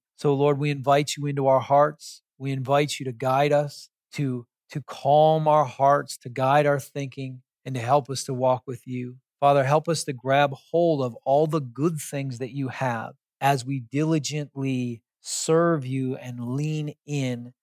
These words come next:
to our calling with you. So, Father, encourage us with this, bless us, give us strength, and help us to walk in your ways.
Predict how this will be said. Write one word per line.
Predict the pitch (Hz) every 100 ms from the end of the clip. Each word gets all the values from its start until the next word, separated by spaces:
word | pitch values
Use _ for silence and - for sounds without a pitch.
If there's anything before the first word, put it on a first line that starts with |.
| _
to | - 135
our | 127 123
calling | - 135 135 135 131 123
with | 123 -
you. | 120 117 117 _ _ -
So, | 139
Father, | 127 135 131 123 123
encourage | 120 - 165 165 147
us | 156 -
with | 151 139
this, | 151 147 131 - - _ -
bless | 127 147 147 151
us, | 143 - - 123
give | 151 160
us | 156 -
strength, | - 127 123 120 _ _ 131
and |
help | 123 131 127
us | 123
to | -
walk | 120 117 117 135
in |
your | 127 120
ways. | 110 107 120 _